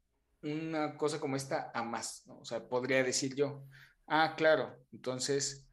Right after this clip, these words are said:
la hiperventilación, como quita la inflamación y la inflamación, el cáncer está ligado a inflamación, pues cura el cáncer",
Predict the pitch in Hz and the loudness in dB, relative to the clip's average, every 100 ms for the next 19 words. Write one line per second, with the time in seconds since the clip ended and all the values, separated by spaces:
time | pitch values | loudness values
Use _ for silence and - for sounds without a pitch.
0 | _ _ _ 120 123 123 123 127 135 127 | _ _ _ -6 0 0 0 -2 -2 0
1 | 131 - 143 143 165 - _ 113 104 104 | 2 2 0 0 -6 -12 _ -10 -8 -8
2 | - 131 139 131 123 123 120 123 117 143 | -10 -4 0 0 -2 -2 -2 -2 -4 -2
3 | 135 120 110 104 98 104 104 101 127 120 | -2 -4 -6 -8 -6 -8 -6 -6 -4 -4
4 | 120 - - 113 120 131 131 117 - 123 | -6 -10 -10 -8 -2 -2 -2 -6 -2 0
5 | 117 - - _ _ _ 113 113 120 117 | 0 -4 -18 _ _ _ -12 -4 -2 0
6 | 107 98 107 107 107 127 135 135 - _ | -4 -6 -8 -6 -6 -6 -8 -12 -20 _
7 | _ _ _ _ _ 107 101 98 147 - | _ _ _ _ _ -6 -6 -6 -10 -10
8 | - | -12